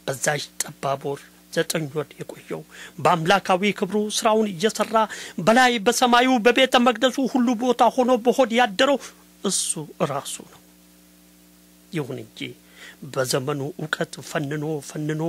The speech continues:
የፈነነው ፋኖ መንኮራኩር ልኮ ዋይ አፋኝ ረጭቶ በየብስ በባህር ባየር በሮ በሮ እውቀትን አባሮ መያዝ ላልቻለ ለማያምን ትውልድ እንዴት አድርጎ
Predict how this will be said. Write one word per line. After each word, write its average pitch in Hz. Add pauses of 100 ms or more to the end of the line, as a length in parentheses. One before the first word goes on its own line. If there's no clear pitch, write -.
(320)
የፈነነው 185
ፋኖ 190 (440)
መንኮራኩር 220
ልኮ 226 (260)
ዋይ 226
አፋኝ 247
ረጭቶ 240 (680)
በየብስ 143
በባህር 156
ባየር 151
በሮ 143 (100)
በሮ 156 (320)
እውቀትን 226
አባሮ 214 (420)
መያዝ 277
ላልቻለ 240
ለማያምን 240
ትውልድ 262 (380)
እንዴት 285
አድርጎ 277